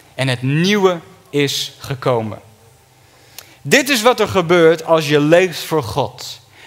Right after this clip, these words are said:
Je krijgt een heel nieuw leven. Het oude is voorbij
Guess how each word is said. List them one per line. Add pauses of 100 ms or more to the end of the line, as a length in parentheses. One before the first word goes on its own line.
(160)
Je
krijgt
een
heel
nieuw
leven. (880)
Het
oude
is
voorbij